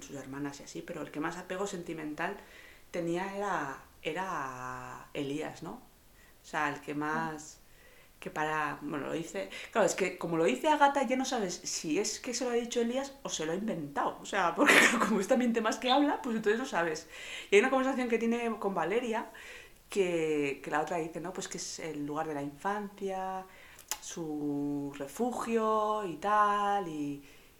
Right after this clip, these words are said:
y, y yo no sé hasta qué punto también, o sea, un poco, ¿no? El, el, lo que su-, puede suponer a Elías para,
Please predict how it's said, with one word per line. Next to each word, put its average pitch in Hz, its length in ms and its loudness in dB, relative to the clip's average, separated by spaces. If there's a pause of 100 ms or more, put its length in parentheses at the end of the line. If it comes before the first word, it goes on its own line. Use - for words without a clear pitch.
(180)
y, 135 880 -8 (340)
y 202 100 -4
yo 190 120 2
no 233 80 0
sé 277 120 -4
hasta 262 180 -4
qué 247 120 -2
punto 233 580 -2
también, 180 440 -6 (140)
o - 40 -20
sea, 160 280 -2
un 151 80 -8
poco, 180 240 -4
¿no? 202 240 -4
El, 151 320 -8
el, 160 160 -12
lo 170 180 -4
que 165 100 -8
su-, - 180 -12
puede 185 180 -2
suponer 202 420 -4
a 180 80 -2
Elías 180 380 -2
para, 151 440 -8